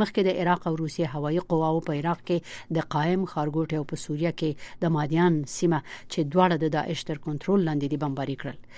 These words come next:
د قواو د تلفاتو په باره کې څه نه دي ویلي. اووه کسه ترک ژورنالستان له نهو میاشتو بند تیرولو نه وروسته خوشي شوي دي، خو دوی خپه وو چې څلور نور ملګري یې د تروریستي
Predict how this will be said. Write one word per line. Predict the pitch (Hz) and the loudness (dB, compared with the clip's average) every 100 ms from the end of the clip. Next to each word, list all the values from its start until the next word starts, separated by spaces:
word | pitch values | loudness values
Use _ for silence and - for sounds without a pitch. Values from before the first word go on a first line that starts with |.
| - - | -12 -4
د | 151 - | -2 2
قواو | 151 165 180 170 | 2 4 4 2
د | 160 | 0
تلفاتو | 147 - 160 - 147 | -4 0 0 0 -4
په | 143 | -4
باره | 143 143 | -4 -4
کې | 151 147 - | -4 -4 -2
څه | 156 | -2
نه | 143 | -2
دي | 131 | -4
ویلي. | 123 143 - - - - - - - - - - - 185 | -6 -10 -12 -16 -20 -18 -18 -18 -20 -20 -18 -18 0 6
اووه | 190 233 | 8 8
کسه | 233 - 214 - | 6 6 4 6
ترک | 240 - 175 | 4 6 6
ژورنالستان | 180 170 165 - 202 190 | 8 8 4 6 6 6
له | 180 | 6
نهو | 202 185 185 | 4 4 2
میاشتو | 180 160 156 | 2 -2 2
بند | 185 180 170 | 2 4 4
تیرولو | 160 170 160 151 | 4 2 2 2
نه | |
وروسته | 156 170 156 | 0 -2 -4
خوشي | 160 - 135 | -6 -6 -4
شوي | 196 196 196 | 0 2 2
دي، | 190 - - - | 0 -4 -12 2
خو | 202 165 | 2 6
دوی | 220 208 | 4 4
خپه | 185 208 240 | 2 4 2
وو | 202 | 2
چې | - 151 - - - | 2 0 0 -10 0
څلور | 175 185 170 | 4 4 4
نور | 190 185 | 4 4
ملګري | 170 160 226 185 | 4 6 6 8
یې | 160 156 | 6 4
د | 156 | 0
تروریستي | 156 156 151 - | 0 0 0 0